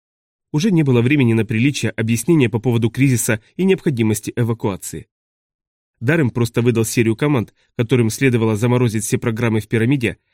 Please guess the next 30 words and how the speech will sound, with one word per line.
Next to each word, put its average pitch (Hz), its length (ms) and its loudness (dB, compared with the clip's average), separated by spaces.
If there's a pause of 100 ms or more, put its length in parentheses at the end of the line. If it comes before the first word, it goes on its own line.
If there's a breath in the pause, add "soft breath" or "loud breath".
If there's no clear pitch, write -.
(140)
проанализировать, 123 760 0 (200)
выделить 123 420 0
важное 123 400 -2 (200)
и 208 40 -2
упаковать 143 500 -2
в 120 140 -2
новый 117 260 0
Эдемский 110 420 -6
сад. - 260 -12 (880)
Риман 117 320 2
с - 80 -8
его 113 120 0
детьми 110 380 -2
даже 120 300 0
не 123 120 2
заметят 117 400 0
разницы. 85 460 -12 (840)
Оказалось, 156 440 0
что 156 120 -6
программы 127 400 -2
считают 110 440 -4
иначе. 101 400 -6 (640)
Код 117 180 0
доступа 127 380 -2
они 139 160 0
приняли, 95 460 -6 (180)
но 202 120 0
остановиться 151 560 -2
не 113 100 -2
пожелали. 110 520 -6